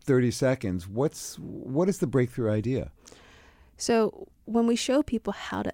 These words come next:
Speaker 2: activate Brain three point oh, it helps them to break all of their self-limiting patterns and beliefs. So as you grow and strengthen Brain three point oh, right, over time, all of us have this inner critic that's constantly, like,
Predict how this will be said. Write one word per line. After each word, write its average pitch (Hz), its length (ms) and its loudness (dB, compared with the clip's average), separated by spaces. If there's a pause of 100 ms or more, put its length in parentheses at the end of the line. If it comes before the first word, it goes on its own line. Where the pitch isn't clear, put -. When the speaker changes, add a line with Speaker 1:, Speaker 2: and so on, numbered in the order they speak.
Speaker 2:
activate 196 520 -2
Brain 170 160 -2
three 180 220 -6
point - 240 -4
oh, 202 400 2 (280)
it 277 120 0
helps - 420 0
them 208 180 0
to 185 80 -4
break 190 400 -2
all 196 220 0
of 202 100 -2
their 165 140 -2
self-limiting 170 720 -6
patterns - 720 -8 (380)
and 185 160 0
beliefs. - 600 -6 (280)
So 190 360 0
as 190 180 0
you 190 100 -4
grow 202 440 0
and 190 140 -4
strengthen 190 560 -4
Brain 170 220 -4
three 160 180 -6
point 143 340 -8
oh, - 160 -12 (460)
right, 156 260 0
over 170 240 -2
time, 180 520 -2 (460)
all 247 180 4
of 277 80 2
us 226 140 0
have 180 200 -4
this 180 160 -2
inner 170 200 -2
critic 175 540 -4
that's - 140 -8
constantly, - 560 -4
like, - 320 -8